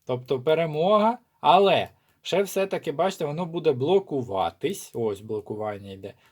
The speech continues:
Блокування чого? Ну, якраз фінансів і благ різних, так. Ось, бачите, що доведеться чому оборонятись. Обороняти, відстоювати свою позицію доведеться, щоб нам ці самі блага дали. От. Ну,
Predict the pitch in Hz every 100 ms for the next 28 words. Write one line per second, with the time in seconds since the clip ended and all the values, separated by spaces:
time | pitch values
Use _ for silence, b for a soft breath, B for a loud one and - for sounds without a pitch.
0 | _ 120 185 233 214 - 160 311 392 392
1 | - 311 294 285 - 220 170 123 123 110
2 | 107 98 95 92 117 - - _ _ _
3 | b b b b b _ 143 175 143 214
4 | 220 151 147 135 143 147 196 208 - 160
5 | 135 143 143 185 190 165 156 170 156 117
6 | 98 87 - - _ _ _ - 120 135
7 | 147 156 147 131 120 120 175 180 151 127
8 | 127 127 123 117 107 90 101 95 98 113
9 | 202 277 180 131 113 131 170 139 127 131
10 | 117 117 131 123 117 101 90 92 _ _
11 | _ _ _ _ - 95 87 _ _ _
12 | _ _ _ _ 127 170 262 247